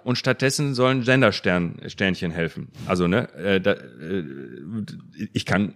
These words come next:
also ich kann schon sehr gut nachvollziehen, dass Leute sagen, das ist alles, äh, so Quatsch. Das ist, rechtfertigt normalerweise bei erwachsenen, mündigen Bürgern nicht, dass man dann, ähm, äh, sein Kreuzchen irgendwo, äh, dran macht, wo,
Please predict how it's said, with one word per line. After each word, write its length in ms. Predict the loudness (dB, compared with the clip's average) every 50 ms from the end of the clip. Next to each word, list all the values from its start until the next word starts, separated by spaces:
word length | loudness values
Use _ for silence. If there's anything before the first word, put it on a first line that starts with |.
| _ _ _
also 260 | 0 2 2 4 2
ich 140 | 0 -6 0
kann 160 | 2 2 2
schon 160 | 4 0 0
sehr 220 | 4 6 6 6 6
gut 120 | 4 2
nachvollziehen, 540 | 2 2 2 2 0 -4 -4 -2 0 2 2
dass 180 | 2 2 4
Leute 260 | 4 4 4 4 2 2
sagen, 280 | 4 4 4 4 2
das 160 | 0 -2 -4
ist 100 | -4 -6
alles, 400 | -4 -2 0 0 0 -2 -4 -6
äh, 300 | -6 -4 -2 0 0 0
so 180 | 0 -2 -4 -4
Quatsch. 440 | -4 -4 -4 -4 -4 -4 -10 -12 -14 _ -20 -20 -18 -16 -14 -14 -14 -16 -18 -20 -20 -20 -20 -20 -20 -18 -6
Das 220 | 2 2 2 2 2
ist, 180 | -2 -2 -2
rechtfertigt 640 | 2 4 4 4 6 8 6 6 6 6 2 4 6
normalerweise 760 | 6 6 8 8 8 8 8 8 8 6 6 6 4 2
bei 120 | 2 4 4
erwachsenen, 680 | 4 4 4 4 4 2 0 0 2 4 6 6 6 6
mündigen 460 | 6 6 4 4 2 2 2 2 2
Bürgern 340 | 6 4 6 6 6 4 4
nicht, 220 | 4 4 2 0
dass 140 | -2 0 2
man 160 | 2 4 4
dann, 220 | 4 4 4 0 -2 -8 -18 -20 -20 -20 -20 -20 -20 _ 0
ähm, 380 | 2 4 4 4 2 0 -4 -8 -10 -2 2
äh, 420 | 2 2 2 0 -2 -4 -2 0
sein 720 | 2 4 4 4 4 2 0 -2 -6 -8 -6 -8 -8 -8 -10 -12 -14 -16 -2
Kreuzchen 500 | 6 8 8 8 8 6 4 2 2 4
irgendwo, 560 | 6 6 6 6 8 8 8 10 8 8 6 2
äh, 280 | 2 2 2 2 2 2
dran 300 | 2 4 4 6 6 6
macht, 240 | 6 4 4 -2 -8 -6 -4
wo, 200 | -4 -4 -4